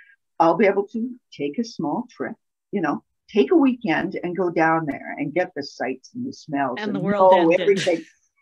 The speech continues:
Speaker 1: Right? And then when I started writing it, well,
Speaker 2: World
Speaker 1: and
Speaker 2: ended.
Speaker 1: started to turn really <laughs> sideways, right? And then all of a sudden, we're in the middle of a pandemic and I can't go anywhere.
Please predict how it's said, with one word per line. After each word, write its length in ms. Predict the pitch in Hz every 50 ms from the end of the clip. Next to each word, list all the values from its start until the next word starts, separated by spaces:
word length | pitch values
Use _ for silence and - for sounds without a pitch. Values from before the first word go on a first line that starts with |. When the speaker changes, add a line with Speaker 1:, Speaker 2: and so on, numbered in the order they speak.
| _ _ - 127
Speaker 1:
Right? 320 | 160 170 202 285 294 - _ -
And 340 | 185 175 175 175 175 160
then 260 | 180 208 233 269 320 370 381 349
when 100 | 302 254
I 60 | 226
started 420 | 226 226 - - 214 202 185 202 143
writing 340 | 139 139 131 143 - 147 190
it, 140 | 233 285 294 -
well, 320 | 185 202 202 208 208 - - _ _ _ _ _ _ _ _ _ _ _ _ _ _ _ _ _ _ -
Speaker 2:
World 300 | - 190 180 170 170 190 214
Speaker 1:
and 140 | 208 233 254
Speaker 2:
ended. 240 | 262 - - - _
Speaker 1:
started 440 | _ 226 208 214 220 226 277 277 -
to 80 | - 285 - - - -
turn 400 | 180 165 160 151 170 185 202 - -
really 540 | 160 147 156 156 180 196 202 226 240 254 262
<laughs> 320 | 254 - - - - -
sideways, 840 | 320 339 381 339 - - - - - - 233 - - _ 202 - - -
right? 260 | - - - 320 - - - - - - - - 294 294 -
And 140 | 185 190 208
then 160 | 294 453 480
all 160 | 359 269 196 160
of 80 | 160
a 60 | 175
sudden, 340 | 170 - - 156 - 226 262 311
we're 160 | 285 240 240 247
in 120 | 254 262
the 60 | 247
middle 280 | 240 254 277 320 285 226
of 80 | 196
a 80 | 175 160 - -
pandemic 520 | 160 160 156 147 143 139 131 131 143 - - - - -
and 380 | 196 226 214 226 233 226 226 - _ _ _ _ _ _ _ _ _ _ _ _ _ _ _ - - _ _
I 80 | 196 190
can't 320 | - 269 208 196 - -
go 200 | - 175 180 214 -
anywhere. 480 | - 285 370 392 330 156 135 - - -